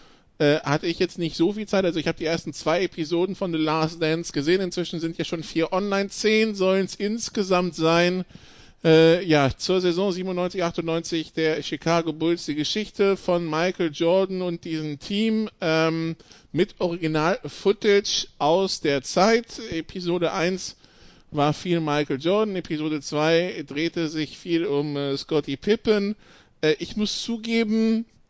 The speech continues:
ich bin für die Serie tatsächlich vielleicht der falsche Ansprechpartner, weil ich hab das damals nicht wirklich mitbekommen. Ja, die Chicago Bulls waren Meister. Ja, dass die Bulls in Paris waren, das wusste ich tatsächlich noch. Aber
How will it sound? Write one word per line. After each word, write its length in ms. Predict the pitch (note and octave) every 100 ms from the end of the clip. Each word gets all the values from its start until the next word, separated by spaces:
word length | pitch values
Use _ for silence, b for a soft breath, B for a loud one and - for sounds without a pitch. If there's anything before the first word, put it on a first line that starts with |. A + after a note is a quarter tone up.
| -
ich 200 | D#3 D#3
bin 180 | G#3 C4
für 140 | A3
die 100 | E3+
Serie 280 | C#3 F#3+ G3+
tatsächlich 340 | C3+ - G#3
vielleicht 180 | E3+ -
der 80 | A#2+
falsche 400 | - F#3+ - -
Ansprechpartner, 920 | C#3+ G3 G#3 - F3 F3 E3+ D#3+ D#3
weil 240 | D3+ D3 -
ich 260 | D#3 - -
hab 180 | G3+ -
das 240 | A3 -
damals 600 | D#3+ D#3+ E3 E3 - - b b b b -
nicht 160 | B2
wirklich 200 | E3 G3
mitbekommen. 460 | G3+ A3 - A#2+ B2
Ja, 180 | C3 F#3
die 140 | A3+
Chicago 400 | - - F#3 F3+
Bulls 260 | E3+ D#3 -
waren 160 | C3
Meister. 400 | B2+ C#3+ G3+ -
Ja, 360 | B3 D3+ D3+ F#3+
dass 160 | F#3+ -
die 100 | C3
Bulls 320 | C#3 F3 -
in 100 | D3+
Paris 500 | B2+ A#2 D3 A3 -
waren, 320 | F#3 F3+ F#3+ B B B B B -
das 160 | B2 C3+
wusste 260 | G#3 -
ich 80 | A3+
tatsächlich 640 | - F3+ - G3 A3+ G#3+
noch. 220 | A3 B3+ - - b b b b b -
Aber 340 | D#3 F3+ F#3